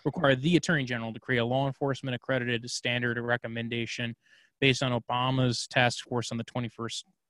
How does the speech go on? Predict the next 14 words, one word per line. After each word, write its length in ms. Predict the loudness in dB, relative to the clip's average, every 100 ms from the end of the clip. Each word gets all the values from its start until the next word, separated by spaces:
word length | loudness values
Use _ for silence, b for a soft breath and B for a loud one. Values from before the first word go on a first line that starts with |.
| _ -10
uh, 180 | -4 -4
century 380 | -4 -6 -8 -10
policing. 580 | -4 -2 0 -2 -2 -4 _ b b b b
Uh, 340 | 0 2 2 -2 _ _ 2
I, 240 | 4 6
I 40 | 4
guess 160 | 2
the 80 | 4
reason 220 | 4 6
why 120 | 4 4
they're 120 | 0
pointing 300 | 0 4 6
out 120 | 6
Obama's, 760 | 6 4 4 4 2 0 -6